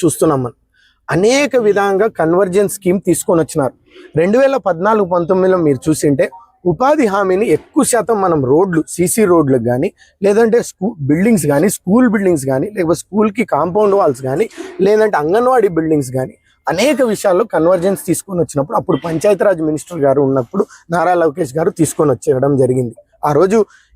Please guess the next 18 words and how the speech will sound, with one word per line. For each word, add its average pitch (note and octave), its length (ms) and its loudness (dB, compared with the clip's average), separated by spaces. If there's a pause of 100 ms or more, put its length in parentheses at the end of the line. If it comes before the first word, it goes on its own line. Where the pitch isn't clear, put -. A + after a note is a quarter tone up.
(100)
ఈ G3+ 200 2
దానికి A3+ 320 0
శ్రీకారం G#3 680 0
చుట్టినాం G3+ 380 -2
మనం. C#3 160 -4 (400)
దాన్ని A3+ 240 0
అదే G#3+ 320 2
విధంగా B3 420 0 (320)
గత F3+ 60 -6
ప్రభుత్వం A#3+ 560 0
కూడా A3 140 4
కేవలం A#3 600 2
అదే, F#3+ 320 2
ఆ, G3+ 440 0 (180)
నరేగా F3+ 360 2
కింద D3+ 240 -4 (520)
పూర్తి C#4 340 2
విడతలో G3+ 520 0